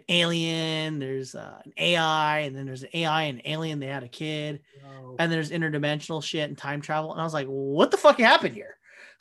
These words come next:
Speaker 2: Wow, she was, she was good in this one. I mean, she felt, she s-, she felt like a force.
Speaker 1: She, I hear her talk in podcasts about Battlestar Galactica,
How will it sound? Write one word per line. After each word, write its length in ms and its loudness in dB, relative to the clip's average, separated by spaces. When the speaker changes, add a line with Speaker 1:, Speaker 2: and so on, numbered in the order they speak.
Speaker 2:
Wow, 460 -2
she 120 -6
was, 140 -2
she 120 -10
was 120 -6
good 180 -6
in 100 -6
this 160 -10
one. 240 -16
I 20 -18
mean, 140 -14
she 120 -18
felt, 200 -4
she 180 -16
s-, 300 -18
she 260 -14
felt 240 -8
like 160 -12
a 60 -14
force. 580 -20
Speaker 1:
She, 500 4
I 180 6
hear 280 0
her 180 0
talk 400 0
in 120 -4
podcasts 760 0
about 480 2
Battlestar 480 4
Galactica, 680 -2